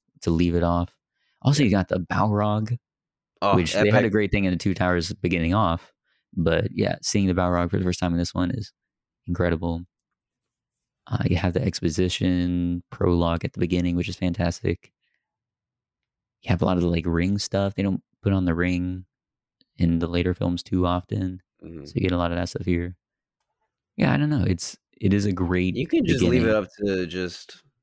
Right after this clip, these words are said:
Speaker 2: you can't figure it out, and that's okay.
Speaker 1: No, we will establish an official ranking, which I will be held to for the
Speaker 2: Mm-hmm.
Speaker 1: rest of my life.
Speaker 2: Yes.
Speaker 1: It is Return of the King.
Speaker 2: Yes.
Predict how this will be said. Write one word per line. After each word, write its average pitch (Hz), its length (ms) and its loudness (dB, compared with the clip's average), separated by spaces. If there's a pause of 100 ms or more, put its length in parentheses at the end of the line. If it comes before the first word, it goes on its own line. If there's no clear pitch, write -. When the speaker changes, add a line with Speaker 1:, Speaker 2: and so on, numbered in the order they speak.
(600)
Speaker 2:
you 95 180 -10
can't 98 280 -4
figure 95 260 -4
it 90 80 -4
out, 117 140 -2
and 80 100 -6
that's 87 160 -4
okay. 123 360 -6 (320)
Speaker 1:
No, 82 340 2
we 87 200 0
will 87 500 0 (440)
establish 90 640 0 (380)
an 87 80 4
official 98 500 0
ranking, 87 500 -2 (760)
which 90 220 0
I 85 120 0
will 82 300 -2 (500)
be 92 120 2
held 87 360 0
to - 260 -8 (680)
for - 100 -2
the 85 80 2
Speaker 2:
Mm-hmm. 82 60 2
Speaker 1:
rest 82 200 -2
of 87 60 -6
my 87 140 -2
life. 135 220 -6 (640)
Speaker 2:
Yes. 82 140 -4
Speaker 1:
It 90 100 4
is 87 400 0 (200)
Return 113 360 0
of 113 80 0
the 95 80 2
King. - 200 -8 (760)
Speaker 2:
Yes. - 280 -18